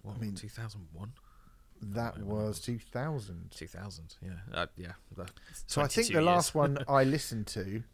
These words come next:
Speaker 2: um, was Stoned Raiders in two thousand and one, actually. So it's more like twenty years. I haven't listened to kind of any of the last f-, three until this one came along.
Speaker 1: Right.
Speaker 2: And I've read a few things saying <clears throat>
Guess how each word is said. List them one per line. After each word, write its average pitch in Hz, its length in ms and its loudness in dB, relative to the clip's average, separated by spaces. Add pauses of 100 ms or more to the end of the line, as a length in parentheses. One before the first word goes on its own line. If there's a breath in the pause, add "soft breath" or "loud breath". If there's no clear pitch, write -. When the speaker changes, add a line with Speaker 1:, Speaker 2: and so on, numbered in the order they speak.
(600 soft breath)
Speaker 2:
um, 113 420 2
was 113 160 -2
Stoned 143 680 2
Raiders 131 460 2
in 95 100 -4
two 117 180 -2
thousand 113 360 -4
and 104 200 -2
one, 117 280 2
actually. 87 300 -6
So - 140 -4
it's 101 220 -2
more 160 140 4
like - 160 0
twenty 147 360 -2
years. 92 320 -4
I 101 80 -4
haven't 131 240 0
listened 113 280 -4
to 95 220 -2 (580 loud breath)
kind 113 140 0
of 107 60 2
any 127 220 4
of 92 80 0
the 101 80 0
last 107 280 0
f-, - 220 -16 (560)
three 110 520 2 (240)
until 104 340 0
this 104 180 0
one 98 120 -2
came 101 240 0
along. 101 320 0 (220 loud breath)
Speaker 1:
Right. - 120 -4
Speaker 2:
And 113 140 2
I've 123 280 0
read 185 120 8
a 165 40 4
few 147 160 0
things 131 280 2
saying 117 340 2 (380 soft breath)
<clears throat> 208 380 -8